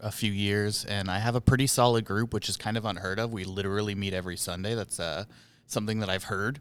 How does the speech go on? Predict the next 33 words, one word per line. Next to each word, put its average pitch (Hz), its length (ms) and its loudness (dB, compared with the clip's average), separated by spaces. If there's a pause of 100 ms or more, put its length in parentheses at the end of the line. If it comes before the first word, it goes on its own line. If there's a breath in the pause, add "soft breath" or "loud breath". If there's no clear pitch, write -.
is 101 160 -8
really 104 200 0
hard 110 240 2
to - 40 -6
come 120 200 2
across. 120 360 2
We 104 140 -4
love 95 320 0
it. 120 160 2
We 110 80 -2
have 101 140 -2
a, 98 360 0
we 101 120 -6
have 95 80 -4
a 98 60 -6
great 95 260 -6
group 101 220 -8
of 85 80 -14
people, 95 400 -4
and 90 140 -6
I'm 87 160 -4
always, 92 380 -4
like, 92 220 -6 (280 loud breath)
throwing 98 460 -2
weird 92 320 -4
stuff - 320 -2
at 101 80 -6
them 95 200 -2
and 87 100 -6
changing 92 400 -2
the 82 60 -6
rules. 90 440 -6
Uh, 92 380 0